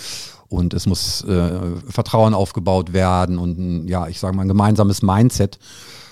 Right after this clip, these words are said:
Und das haben wir am Anfang ziemlich schnell hinbekommen, sodass wir wussten, das kann uns nicht erschüttern. Das ist jetzt einfach mal eine Herausforderung und da freuen wir uns drüber und da gucken wir gemeinsam, wie wir durchkommen und, äh, hatten ja auch Gelegenheit in der Zeit,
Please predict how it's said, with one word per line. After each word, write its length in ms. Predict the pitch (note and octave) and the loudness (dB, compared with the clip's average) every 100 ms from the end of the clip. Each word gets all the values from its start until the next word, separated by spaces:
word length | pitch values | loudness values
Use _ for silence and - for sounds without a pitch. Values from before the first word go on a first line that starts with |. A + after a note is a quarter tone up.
| - | -8
Und 100 | G#2 | -6
das 120 | - | 2
haben 140 | A2 G#2+ | 4 6
wir 120 | A2 | 4
am 80 | G2 | 2
Anfang 300 | G#2+ G#2 F2 | 0 0 -2
ziemlich 340 | - A2 G2 | 0 0 0
schnell 160 | - F#2 | 0 2
hinbekommen, 640 | G#2 G#2+ - D2+ D2+ D2+ - _ - | 2 2 -2 -4 -2 -6 -12 _ -4
sodass 320 | F2 F2+ - | -2 -2 0
wir 200 | F#2+ E2 | 0 4
wussten, 580 | A#2+ - - F#2+ A#2+ C3+ _ - - - - - - _ _ _ _ _ | 4 2 0 0 0 -2 _ -20 -20 -20 -20 -20 -20 _ _ _ _ _
das 80 | - | -16
kann 160 | - F2+ | -6 -4
uns 100 | E2+ | -2
nicht 200 | G#2 A2+ | -2 -4
erschüttern. 480 | - C#3+ A#2 E2 - | -4 -2 0 0 -2
Das 180 | F#2 F2+ | -4 -2
ist 140 | A2 A#2 | 0 0
jetzt 180 | G#2+ | 0
einfach 380 | A2+ A#2 C3 F#2+ | 0 2 2 4
mal 180 | A#2+ A2+ | 4 6
eine 140 | A2+ | 6
Herausforderung 840 | G2+ G#2+ D3+ - E3 D#3 C#3+ D3 C#3 | 4 4 2 2 2 4 4 4 4
und 260 | B2 A#2 | 4 4
da 100 | A2+ | 2
freuen 300 | - C3+ F3 | 0 2 2
wir 60 | D#3+ | 4
uns 220 | C#3+ - | 2 2
drüber 280 | C#3 B2+ A#2+ | 0 4 6
und 120 | A2+ | 4
da 80 | A2 | 2
gucken 260 | - C#3 | 2 2
wir 100 | A#2+ | 4
gemeinsam, 500 | A2+ A2+ A2+ A2+ A2+ | 6 6 6 6 4
wie 100 | G#2 G2 | 4 4
wir 80 | |
durchkommen 720 | F#2+ D#3+ - - C#3 C3+ C3 | 4 4 4 2 2 4 4
und, 260 | A2+ A2+ - | 2 2 2
äh, 220 | A#2 A2+ | 0 2
hatten 180 | B2 C3+ | 2 4
ja 80 | B2 | 4
auch 140 | G#2+ | 4
Gelegenheit 500 | A#2+ G#2+ B2 A#2 A2+ | 4 4 4 4 2
in 120 | A2+ | 0
der 120 | G#2 F#2+ | -2 0
Zeit, 380 | A2 G2+ - | 2 2 0